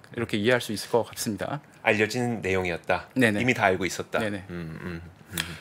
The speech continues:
Speaker 1: 그리고 이제 그, 그, 어, 다다음 페이지 잠깐 보시면은요, 이제 천연가스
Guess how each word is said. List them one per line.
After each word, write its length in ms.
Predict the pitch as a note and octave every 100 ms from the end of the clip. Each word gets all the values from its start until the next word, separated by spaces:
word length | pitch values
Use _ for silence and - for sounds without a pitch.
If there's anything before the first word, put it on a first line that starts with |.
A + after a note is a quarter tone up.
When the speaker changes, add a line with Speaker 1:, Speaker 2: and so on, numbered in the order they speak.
| -
Speaker 1:
그리고 760 | - - B2+ B2 E3+ F#3+ F#3+ D3
이제 260 | A#2 A#2 -
그, 380 | C#3 C#3 F#2+ -
그, 840 | - B2+ B2+ A#2+ A2+ G#2 F#2 F2+ - -
어, 500 | A2 G#2+ G#2 G2+ G2 G2+
다다음 380 | A#2 D#3 E3+
페이지 180 | F3 E3
잠깐 300 | - - C#3
보시면은요, 760 | - A2+ C#3+ B2+ A2+ B2+ F3+ G#2+
이제 120 | G#2
천연가스 840 | - A3 A#3 - D3+ - - F#2+